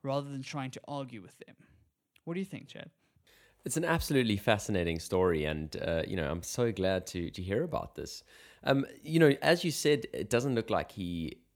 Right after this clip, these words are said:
Speaker 2: uh, sort of set out to do this as his life's work, but,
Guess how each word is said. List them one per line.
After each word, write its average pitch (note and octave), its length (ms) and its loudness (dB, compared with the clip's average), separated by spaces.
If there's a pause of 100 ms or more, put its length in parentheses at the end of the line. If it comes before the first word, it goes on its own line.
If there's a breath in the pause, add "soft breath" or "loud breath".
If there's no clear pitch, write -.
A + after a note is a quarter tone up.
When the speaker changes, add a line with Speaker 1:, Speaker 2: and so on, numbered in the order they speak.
(120)
Speaker 2:
uh, - 60 -12 (240)
sort F#2 220 -6
of - 60 -14
set - 400 0
out G#2+ 360 0 (100)
to E2+ 260 -2 (180)
do G2+ 180 0
this F2 180 -4
as D#2 160 -2
his D#2 160 -10
life's E2 400 -2 (220)
work, G#2 460 0
but, - 240 -2